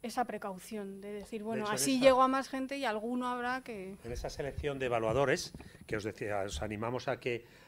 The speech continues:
Speaker 2: a que os registréis o deis, os deis de alta, lo que no sabemos es cuál es el criterio para elegirles, ¿no?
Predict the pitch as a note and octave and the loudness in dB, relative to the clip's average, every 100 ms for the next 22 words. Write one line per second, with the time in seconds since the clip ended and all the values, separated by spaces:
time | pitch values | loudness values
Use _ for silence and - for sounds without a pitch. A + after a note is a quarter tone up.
0 | - A#2 - B2 A#2+ B2+ - C#3 B2 A#2 | -4 -2 2 2 2 -2 0 0 0 0
1 | A#2+ A2+ A2+ A#2+ G#2 A2+ A2 A#2+ B2+ D#3 | 0 -2 -2 -4 -4 -4 0 0 2 0
2 | - - - A2 G#2 A2+ A#2 C3+ C3 C3 | -2 -8 -10 -6 -4 -4 -2 -2 -2 -2
3 | C3+ A#2 B2+ A#2 G#2+ D3 E3 A#2 - G2 | -2 -2 -2 -4 -4 -4 -4 -4 -6 -8
4 | G2 - D#3+ D#3 F#2+ A#2+ D3+ | -8 -8 -8 -8 -10 -8 -10